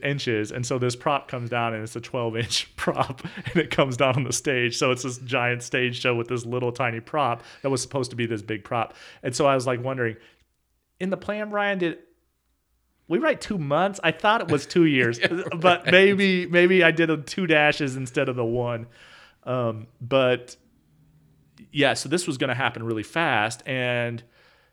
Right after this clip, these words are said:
Speaker 1: as many of you know, the market right now with houses, and during this time especially, was really crazy. And houses were selling before they were even going on market.
Speaker 2: <laughs> Well, and which is great because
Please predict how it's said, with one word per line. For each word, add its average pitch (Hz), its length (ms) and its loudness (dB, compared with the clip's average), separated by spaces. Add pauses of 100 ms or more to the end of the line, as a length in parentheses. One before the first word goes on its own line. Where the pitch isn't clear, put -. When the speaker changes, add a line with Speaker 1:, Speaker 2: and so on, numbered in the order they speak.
(580)
Speaker 1:
as 127 100 -4
many 151 200 0
of 131 80 -2
you 120 100 -4
know, 113 560 0
the 110 80 -4
market 120 360 -2
right 107 220 -6
now 101 220 -6
with - 100 -10
houses, 107 880 -6 (320)
and 120 320 -6
during 143 300 -2
this 143 160 -2
time 113 220 -6
especially, 123 380 -8
was 107 180 -6
really 127 380 -2
crazy. 101 800 -4
And 110 320 -8
houses 147 420 -4
were 113 160 -4
selling 139 560 -2
before 131 340 -2
they 135 100 0
were 127 100 0
even 117 160 -4
going 110 160 -6
on 92 120 -8
market. 113 340 -4 (200)
Speaker 2:
<laughs> - 20 -10 (240)
Well, 101 240 -6 (100)
and 110 240 -4
which 117 160 -4
is 104 80 -6
great 110 520 -4 (640)
because 117 560 -2